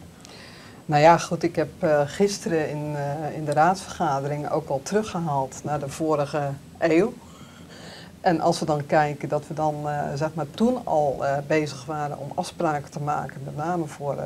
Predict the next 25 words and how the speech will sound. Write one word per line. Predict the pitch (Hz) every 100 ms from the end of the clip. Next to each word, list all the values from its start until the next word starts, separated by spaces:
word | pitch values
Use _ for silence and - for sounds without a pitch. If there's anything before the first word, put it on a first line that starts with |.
| 143
sociale | 139 151 - 151 143 143
huur. | 143 160 147 143 143 - - - -
We | 160
zitten | 147 156 156
nu | 156
in | 147
tweeduizend | - 156 151 143 139 -
zestien | - 180 170 - 156 147 139 - -
en | 160 151 147 - - 151 - -
in | -
plaats | 160 147 143
dat | 147
het, | 143 - -
eh, | 143 143 - - 120 -
omhoog | 156 147 165 208
schiet, | - - 170 160 - - -
het | - -
percentage, | 151 147 143 - 156 147 143
schiet | - - 202
het | 165
alleen | 143 123 107
maar |
naar | 131 135
beneden | 170 254 247 226
toe. | 156